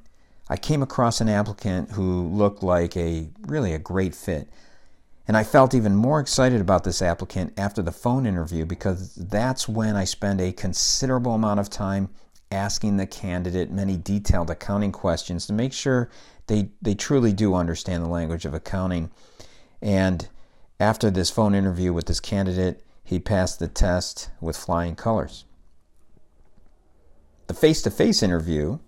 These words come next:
with the client went so well that the owner decided he will offer even more than we advertised in the, uh, salary range of the job description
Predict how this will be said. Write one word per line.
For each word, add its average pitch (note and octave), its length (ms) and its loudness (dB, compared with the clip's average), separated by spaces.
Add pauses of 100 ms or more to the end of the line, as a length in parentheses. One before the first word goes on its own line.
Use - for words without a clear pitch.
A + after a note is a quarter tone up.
(1040)
with A2 180 2
the F2+ 80 4
client A2 640 4
went F#2+ 360 4 (260)
so - 260 4
well F#2+ 500 4 (540)
that G#2 180 4
the G2+ 220 6
owner A#2 300 4
decided F#2 720 2 (260)
he - 160 -2
will G#2 340 0
offer G2+ 640 2 (220)
even G#2+ 260 2
more G2+ 480 4
than F#2 200 0
we F#2 120 2
advertised F#2+ 920 2 (100)
in E2+ 180 -2
the, E2 240 -2
uh, D#2 140 0
salary G#2+ 480 2
range E2 400 -2
of D#2 100 -6
the D#2 80 -4
job F2 300 -2
description G2 540 -6